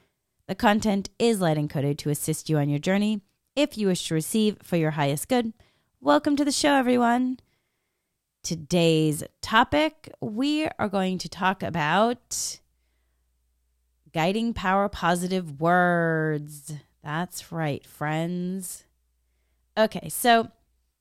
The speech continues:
every year I pick a new word at the beginning of the year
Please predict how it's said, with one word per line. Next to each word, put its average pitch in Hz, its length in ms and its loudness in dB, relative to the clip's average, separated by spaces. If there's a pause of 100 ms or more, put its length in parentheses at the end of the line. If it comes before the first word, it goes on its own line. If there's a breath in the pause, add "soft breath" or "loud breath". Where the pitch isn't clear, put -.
(280)
every 202 300 -2
year 160 540 -4 (520)
I 165 180 -2
pick - 440 -10 (140)
a 160 80 -4
new 165 280 -2
word 147 420 -4 (100)
at 151 100 -4
the 156 60 -10
beginning 151 500 -4
of 214 120 -8
the 220 60 -4
year 147 380 -4